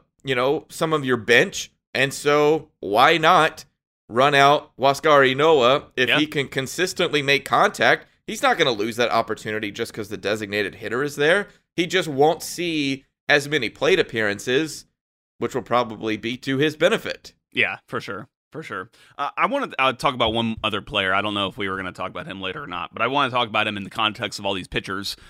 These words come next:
Speaker 2: which is, uh, William Contreras, who's come up and he's,
Speaker 1: Yeah.
Speaker 2: you know, he's, he, he, uh, Travis d'Arnaud was hurt at the end of last week, so we knew that Tra-, that William Contreras was going to be playing for most of this week, which he did. Um, I'm kinda, I just wanted to get your impression,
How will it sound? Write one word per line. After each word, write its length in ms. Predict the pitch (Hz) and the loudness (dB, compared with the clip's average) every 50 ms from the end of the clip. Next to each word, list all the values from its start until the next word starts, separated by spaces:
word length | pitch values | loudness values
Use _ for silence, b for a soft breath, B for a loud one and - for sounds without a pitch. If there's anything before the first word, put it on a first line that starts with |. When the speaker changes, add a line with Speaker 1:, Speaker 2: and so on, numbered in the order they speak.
| b b | b b
Speaker 2:
which 200 | b 127 120 - | b -6 -4 -2
is, 140 | 135 120 107 117 | -4 -2 0 0
uh, 80 | 113 | 0
William 220 | 110 120 135 131 113 | 2 2 0 0 0
Contreras, 540 | 117 110 - - 117 107 104 90 - - | -4 -8 -2 0 2 2 2 0 -2 -6
who's 100 | 107 98 | -10 -10
come 220 | - - 131 120 120 | -6 -4 0 2 4
up 240 | 120 120 120 - - | 2 2 2 -2 -4
and 80 | 107 104 | -4 -2
he's, 220 | 101 101 92 98 | -2 -2 -2 0
Speaker 1:
Yeah. 240 | 104 113 120 123 117 | 2 4 4 4 4
Speaker 2:
you 60 | 101 | 2
know, 80 | 98 92 | 0 -2
he's, 400 | - - 123 117 110 104 98 - _ | -6 -6 -4 -4 -4 -6 -8 -12 _
he, 180 | 123 110 110 - 117 110 b b b b b b | -10 -10 -8 -10 -14 -20 b b b b b b
he, 160 | - - - | -14 -6 -2
uh, 260 | 120 113 117 113 113 107 98 | -2 0 2 0 0 -2 -2
Travis 300 | - 170 156 143 120 - | 2 2 2 2 2 2
d'Arnaud 300 | 147 131 123 123 127 123 | 2 2 4 2 0 0
was 160 | 117 107 - | 0 -2 -2
hurt 260 | - 123 127 127 120 - | 0 0 0 0 0 -2
at 140 | 113 107 | -4 -2
the 80 | 104 113 | -2 -2
end 80 | 110 110 | -2 0
of 80 | 107 | 2
last 180 | 110 107 101 - | 2 2 2 2
week, 160 | 113 113 - | -2 -4 -4
so 80 | - 107 | -4 -4
we 100 | 107 107 | -4 -2
knew 240 | 107 110 113 113 107 | 0 0 0 0 2
that 200 | 107 101 98 - - _ - _ - | 2 2 0 0 -4 _ -20 _ -6
Tra-, 160 | - 127 - 110 | -6 -6 -4 0
that 200 | 104 101 101 90 | 0 0 0 2
William 220 | 104 107 107 98 | 0 -2 -2 -2
Contreras 460 | 98 104 101 - 117 113 107 107 92 110 | -4 -8 -10 -6 -4 -2 -2 -2 -4 -6
was 120 | 104 95 | -10 -8
going 200 | 104 107 104 101 | -6 -4 -4 -4
to 20 | 98 | -4
be 100 | 98 92 | -6 -8
playing 600 | - - 113 107 107 104 104 101 98 98 98 b b b b b b b b | -8 -6 -4 0 2 2 2 2 2 0 -4 b b b b b b b b
for 80 | - 147 | -4 2
most 180 | 160 165 147 143 | 2 2 2 2
of 60 | 147 | -2
this 120 | 139 120 | -4 -2
week, 280 | 123 127 143 165 - - | 0 0 0 -2 -2 -4
which 140 | 139 123 - | -6 -6 -6
he 60 | 123 | -4
did. 400 | 107 117 117 123 135 143 165 - - | -2 0 2 2 0 0 -4 -4 -2
Um, 540 | 117 113 113 113 113 113 113 117 120 113 - _ _ _ | -2 0 2 2 2 2 0 -2 -6 -8 -12 _ _ _
I'm 240 | - 110 113 123 120 | 4 6 6 6 2
kinda, 300 | 101 123 120 117 117 120 - | 2 0 0 2 2 0 0
I 80 | 107 | 0
just 140 | 113 110 120 | -2 -2 -4
wanted 180 | 117 110 110 107 | -4 -4 -4 -2
to 60 | 101 | 0
get 180 | 113 110 - | -2 0 0
your 140 | 104 107 127 | 0 -2 -2
impression, 680 | 127 113 - 92 92 - - 110 101 101 101 98 98 - | -2 -4 -4 -6 -6 -6 -6 -8 -6 -6 -6 -8 -10 -12